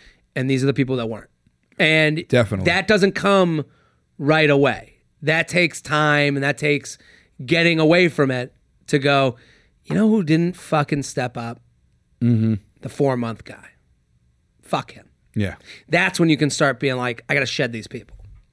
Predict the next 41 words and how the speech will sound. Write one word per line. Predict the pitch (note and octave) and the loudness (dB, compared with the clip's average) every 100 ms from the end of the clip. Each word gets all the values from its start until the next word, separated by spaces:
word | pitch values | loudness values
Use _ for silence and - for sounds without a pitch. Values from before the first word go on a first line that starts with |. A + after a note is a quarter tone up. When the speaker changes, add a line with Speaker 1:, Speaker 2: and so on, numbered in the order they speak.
| _ _ _ _ _ - - - | _ _ _ _ _ -20 -20 -4
Speaker 1:
That's | D#3 D#3+ | -2 0
how | E3 C#3+ | 0 2
I | C3+ C3+ | 2 0
would | C#3 | 0
play | C3 C3 | -2 -2
it. | |
And | C3 | -2
I, | D3 | -2
again, | E3 C3+ C3 A2+ G2+ _ _ _ _ _ - _ - | -2 0 -2 -2 -8 _ _ _ _ _ -20 _ -10
fucking, | A#2+ G#2 | -4 -2
Speaker 2:
Yeah, | G2+ | -2
Speaker 1:
I'm | A#2+ | 2
Speaker 2:
heart | C3+ C#3 | 2 4
goes | B2+ A2 | 4 4
Speaker 1:
sorry. | A2+ | 2
Speaker 2:
out | A2+ | 2
to | - | 0
you | G#2+ | 2
Speaker 1:
Heart | G#2+ G2+ | 2 2
Speaker 2:
and | |
Speaker 1:
goes | A#2+ | 0
out | B2 A#2+ | -2 -4
to | A#2+ | -8
you. | A2+ | -10
That's, | A#2 - | -10 -12
uh, | E3 D#3 | -14 -14
that's, | D3+ B2 A#2 - - _ | -12 -12 -12 -18 -20 _
that's | - - | -8 0
a | |
Speaker 2:
I | A#2+ | 2
think | D3 C3+ | 2 2
he's | C#3 | 4
gonna | C#3+ B2 | 4 2
step | C#3+ B2 | 2 4
up, | A#2 G#2+ | 2 0
though. | G2 F#2 - _ _ _ _ _ | -4 -8 -12 _ _ _ _ _
Speaker 1:
I | D3+ | -2
think | D3+ C#3 | 0 2
he | |
will, | C3 A#2+ | 0 -2
too. | A#2 G#2+ | -8 -16